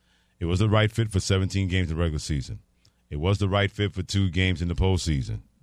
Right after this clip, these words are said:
Struggled early against Green Bay and Detroit, figured it out, made adjustments, kept those teams from beating you, and then it wasn't the right fit for the first two and a half quarters of Super Bowl fifty-eight.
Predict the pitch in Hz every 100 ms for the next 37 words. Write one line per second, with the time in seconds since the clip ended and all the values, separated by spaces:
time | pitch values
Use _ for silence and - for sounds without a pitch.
0 | - - 113 104 101 101 107 104 95 107
1 | 92 - 107 98 101 98 95 - 98 98
2 | - - 101 95 95 92 92 - _ _
3 | - 101 101 85 95 92 95 87 - _
4 | - 104 87 98 - 104 95 85 98 95
5 | 95 90 87 - _ _ 101 98 90 101
6 | 90 82 113 104 98 98 95 101 - 87
7 | - 92 87 - 101 98 87 - - 120
8 | 113 78 58 - - _ _ _ _ _
9 | - 80 - 104 90 92 85 90 - 80
10 | 85 62